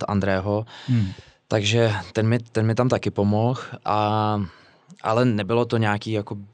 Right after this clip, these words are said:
Speaker 1: eh, hluboký, že bychom spolu nějak hodně jako pracovali, to ne,
Speaker 2: Mhm.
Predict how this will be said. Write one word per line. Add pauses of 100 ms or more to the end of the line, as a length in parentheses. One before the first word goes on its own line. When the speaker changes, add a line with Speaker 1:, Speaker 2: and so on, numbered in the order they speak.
(140)
Speaker 1:
eh, (600)
hluboký, (300)
že
bychom
spolu
nějak
hodně
jako
pracovali,
to
ne,
Speaker 2:
Mhm.